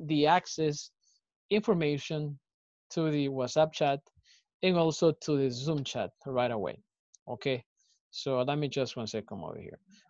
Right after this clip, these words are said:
But basically what you have to do is, uh, like, play a game. It's going to give you some vocabulary matching.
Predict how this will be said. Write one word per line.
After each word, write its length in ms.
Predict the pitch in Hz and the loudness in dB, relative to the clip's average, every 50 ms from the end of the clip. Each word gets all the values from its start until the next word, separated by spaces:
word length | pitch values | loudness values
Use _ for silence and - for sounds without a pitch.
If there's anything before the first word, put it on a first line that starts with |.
| _ _ - | _ _ -4
But 400 | 156 147 180 175 175 175 160 147 | 4 8 10 10 10 10 8 8
basically 680 | 175 208 254 240 208 - 196 185 - - 170 170 175 | 8 8 8 8 6 6 4 4 4 6 6 6 6
what 260 | 175 156 151 147 135 147 | 6 6 4 4 6 6
you 80 | 143 | 6
have 220 | 139 160 175 170 - | 8 8 8 8 6
to 180 | - 180 160 | 4 4 6
do 140 | 156 180 185 | 6 6 8
is, 400 | 170 175 196 214 202 - - - - - _ _ _ _ _ _ _ _ | 8 10 10 8 8 4 -2 -6 -8 -10 _ _ _ _ _ _ _ _
uh, 200 | 135 139 143 139 139 | 2 4 4 6 6
like, 240 | 143 143 143 143 - _ | 6 6 4 4 2 _
play 240 | - 165 170 175 180 | 6 8 10 10 10
a 180 | 196 156 151 147 | 10 8 6 2
game. 540 | 131 156 170 202 220 220 220 226 240 226 220 - _ _ _ _ _ _ _ _ _ - | 4 4 6 6 8 8 8 6 6 2 -2 -6 _ _ _ _ _ _ _ _ _ -4
It's 200 | 180 165 156 147 | -2 0 0 4
going 240 | - 180 175 175 - | 6 6 6 6 4
to 120 | - 175 | 2 2
give 220 | 156 151 170 165 165 | 4 4 4 6 6
you 100 | 165 147 | 4 4
some 300 | - 170 156 151 143 135 | 6 6 6 6 4 2
vocabulary 640 | 127 123 117 - 175 170 170 165 165 156 151 139 | 0 -2 2 6 6 6 8 8 6 6 6 4
matching. 720 | 127 139 165 185 190 180 - - 180 175 175 175 170 170 165 | 4 4 4 2 2 2 0 0 2 2 2 2 0 -2 -4